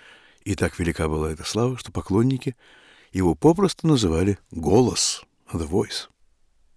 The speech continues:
Гулял он, гулял и всё думал, что же ему делать дальше? То ли поддаться на посулы Джимми Пейджа и пойти петь в его новую группу «Фирма», то ли всё-таки заняться шитьём джинсов на дому. И склонялся к последнему,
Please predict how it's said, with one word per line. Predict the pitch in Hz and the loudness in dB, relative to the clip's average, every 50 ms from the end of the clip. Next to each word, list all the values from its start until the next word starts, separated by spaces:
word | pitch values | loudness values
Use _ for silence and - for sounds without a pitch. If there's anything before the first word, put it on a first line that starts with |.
| _ _ _ | _ _ _
Гулял | - - 90 95 101 131 160 175 | -14 -6 -2 2 4 6 6 4
он, | 170 160 | 4 2
гулял | 147 151 156 165 156 143 | 2 2 2 2 2 0
и | |
всё | - - 143 131 | -2 -4 -6 -6
думал, | 113 110 104 82 78 - - _ _ _ _ _ - - - - _ _ | -4 -4 -4 -4 -4 -8 -14 _ _ _ _ _ -20 -20 -20 -20 _ _
что | - - - - - 175 180 | -14 -14 -8 2 4 4 6
же | 160 180 | 6 6
ему | 175 160 165 156 | 6 6 4 4
делать | 139 160 156 151 151 135 | 4 6 6 6 4 2
дальше? | 120 95 87 87 - - - - - _ _ _ - - - - - _ _ | 2 -2 -2 -2 -6 -10 -12 -12 -14 _ _ _ -20 -20 -20 -20 -20 _ _
То | - 135 | 4 6
ли | 147 151 | 6 6
поддаться | 123 - 147 147 131 110 104 143 147 143 - - - 131 | 4 4 0 0 0 2 4 4 4 4 4 0 0 0
на | 131 117 | 0 0
посулы | 127 123 - - 143 139 135 120 | 0 -2 0 0 2 2 2 2
Джимми | 110 127 139 135 135 | 2 2 4 4 4
Пейджа | - - 190 185 165 104 95 98 | 4 4 4 4 4 2 0 0
и | 92 | 2
пойти | 104 104 104 - 135 131 127 _ _ _ _ _ - | 2 0 0 0 -2 -2 -2 _ _ _ _ _ 4
петь | - 123 120 113 - - | 6 6 6 4 0 -10
в | - - - - | -12 -10 -4 0
его | 95 98 101 104 | 2 2 4 4
новую | 110 110 104 95 98 95 | 4 4 4 4 2 2
группу | 101 107 104 - 131 | 2 0 -2 -2 -4
«Фирма», | 123 - - 185 180 147 107 85 80 85 _ _ _ - - - - - - - - - _ - | -4 0 2 4 4 4 2 0 -2 -2 _ _ _ -20 -20 -20 -20 -20 -20 -20 -20 -8 _ 4
то | 190 196 | 4 4
ли | 208 | 4
всё-таки | - - 214 202 190 - 180 | 4 4 2 2 2 2 4
заняться | 156 156 139 143 147 139 - 123 | 4 6 6 4 2 0 -2 -4
шитьём | - 139 123 - 101 98 104 101 | -4 -4 0 2 2 2 2 0
джинсов | 107 127 120 87 - - 101 - | 0 0 0 0 -4 -6 -6 -4
на | - 82 | -4 -2
дому. | 80 78 78 82 76 - _ _ _ _ _ _ _ _ _ _ - | -2 -2 -4 -6 -8 -10 _ _ _ _ _ _ _ _ _ _ -2
И | 110 | -2
склонялся | - - - 113 190 85 78 - 110 | 0 4 4 4 4 4 0 -2 -6
к | - | -4
последнему, | - 170 - - 123 85 78 - 80 76 78 - _ | -4 -4 -2 0 -2 -2 -2 -6 -12 -14 -16 -18 _